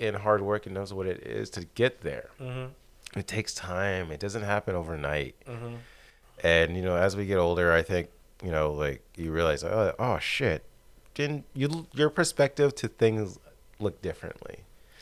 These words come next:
Speaker 1: And you're like, "Wow, like, it's actually, it's not that hard, only if you just do it this way, a lot more simpler." When
Speaker 2: Mm-hmm.
Speaker 1: we, when I was younger
Speaker 2: Go against the grain.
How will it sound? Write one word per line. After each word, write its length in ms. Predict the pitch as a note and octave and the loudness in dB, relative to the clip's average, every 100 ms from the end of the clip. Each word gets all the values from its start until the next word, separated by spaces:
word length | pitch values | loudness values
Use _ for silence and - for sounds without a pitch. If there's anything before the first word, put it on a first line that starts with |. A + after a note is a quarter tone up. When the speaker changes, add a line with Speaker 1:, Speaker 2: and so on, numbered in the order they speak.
| - - - - - | -20 -20 -20 -20 -4
Speaker 1:
And 140 | - B2 | 0 6
you're 120 | B2+ | 8
like, 220 | B2+ B2 | 6 6
"Wow, 400 | A2+ A#2 A#2+ A2+ | 6 8 8 8
like, 160 | A2 A2 | 4 2
it's 220 | A2+ - | 0 2
actually, 560 | C#3 C3+ D#3 D3 B2+ A#2 - - _ - - | 2 2 -2 -4 -6 -8 -14 -20 _ -16 -4
it's 200 | C#3 - | -4 0
not 280 | E3+ F3 E3 | 0 2 4
that 160 | E3 | 4
hard, 320 | D3 B2+ D3+ A2+ | 6 2 2 2
only 300 | B2 D3+ C#3+ | 0 0 0
if 140 | C3 B2+ | -2 -4
you 60 | |
just 180 | A#2+ A2+ | -4 -2
do 140 | C3 | 0
it 160 | A#2+ - | -2 0
this 260 | B2 B2 - | -2 -2 -4
way, 240 | D#2+ D2 | -6 -6
a 60 | D2+ | -4
lot 240 | G#2+ B2 | -2 -2
more 120 | B2+ | -2
simpler." 540 | A2+ - B2 G2+ E2+ D#2+ | -4 -4 -6 -4 -4 -4
When 220 | F#2+ G#2+ | -2 0
Speaker 2:
Mm-hmm. 80 | A#2 | 2
Speaker 1:
we, 80 | C#3 | 0
when 200 | D3 C#3+ | 4 4
I 80 | E3 | 6
was 220 | G#3 B2+ | 6 6
younger 560 | A#2 A#2 A#2 A#2 A2+ A2+ | 6 6 6 8 6 4
Speaker 2:
Go 160 | B2 C3 | 4 4
against 220 | C3 A#2+ | 4 -2
the 60 | |
grain. 360 | A2 A#2+ A#2 G#2 | -2 0 0 -4